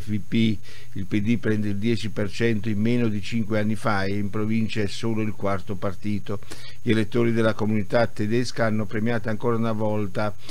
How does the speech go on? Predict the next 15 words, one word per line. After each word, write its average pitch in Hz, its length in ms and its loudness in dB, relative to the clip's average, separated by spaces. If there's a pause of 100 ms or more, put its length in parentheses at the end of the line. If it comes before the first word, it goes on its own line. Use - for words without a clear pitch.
(140)
il 110 160 0
loro 113 220 4
partito 107 500 0
di 104 100 0
governo, 98 680 2
quello 101 360 0
del 101 380 0
Südtiroler 101 1200 0
Volkspartei, 98 1080 -2
che 101 180 0
nei 104 160 0
collegi 104 640 0
uninominali 101 800 0
di 104 100 0
Merano 101 600 0